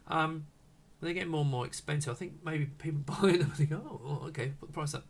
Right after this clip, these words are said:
Anyway, so, uh, and these are for, don't be tempted by the ones at the bottom of the page. They're only one seventy degrees, and they're just to replace the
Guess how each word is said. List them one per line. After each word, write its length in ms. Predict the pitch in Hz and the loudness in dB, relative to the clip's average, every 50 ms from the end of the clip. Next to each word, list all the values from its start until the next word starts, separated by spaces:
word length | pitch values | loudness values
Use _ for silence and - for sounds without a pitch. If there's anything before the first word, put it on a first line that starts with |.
| - | -4
Anyway, 220 | 175 165 143 120 - - - - - - - - - - - - - - - - - - - - - | 0 0 0 0 -2 -4 -8 -10 -10 -10 -16 -20 -20 -20 -20 -20 -20 -20 -20 -20 -20 -20 -20 -18 -8
so, 600 | - - - - 190 190 190 185 185 185 185 165 | -4 0 2 2 4 4 4 4 4 4 4 4
uh, 220 | 175 180 180 180 - | 2 0 0 0 0
and 220 | 185 180 175 165 | -2 -2 -2 2
these 300 | 170 202 226 233 220 202 | 2 2 2 2 0 2
are 160 | 214 190 185 | 2 2 0
for, 500 | - - - - 185 180 180 175 170 - | -2 -4 -6 -4 -2 0 0 0 0 0
don't 220 | 165 151 202 208 202 | 2 2 2 2 2
be 80 | 196 | 0
tempted 500 | - - - 196 185 175 156 - 156 147 | -2 -2 -2 -2 -4 -4 -6 -6 -6 -4
by 200 | - 147 143 151 | -2 -2 0 0
the 120 | 151 143 135 | 0 -2 -2
ones 260 | 123 127 127 127 123 | -2 -2 -4 -4 -4
at 80 | 139 143 | -6 -8
the 60 | 135 | -8
bottom 280 | - - 123 127 127 | -8 -8 -8 -6 -8
of 60 | 117 107 | -10 -10
the 60 | 117 | -12
page. 640 | - - - - 127 131 135 135 135 135 127 131 | -14 -12 -6 -4 -4 -2 -2 -4 -4 -4 -6 -6
They're 140 | 135 127 123 | -6 -4 -4
only 140 | 127 131 131 | -2 -4 -4
one 240 | 127 120 127 127 123 | -4 -4 -4 -4 -2
seventy 420 | - - - 127 123 117 - - | -4 -4 -4 -4 -6 -8 -10 -12
degrees, 520 | - - - - 123 120 120 120 123 120 | -14 -14 -10 -8 -6 -6 -6 -6 -6 -6
and 100 | - 123 | -6 -8
they're 60 | 123 120 | -8 -6
just 220 | - 135 135 - | -6 -6 -6 -6
to 60 | - | -8
replace 520 | 110 110 - - - 110 113 113 - - - | -10 -12 -12 -12 -10 -10 -8 -6 -8 -8 -8
the 200 | - 107 104 | -8 -12 -14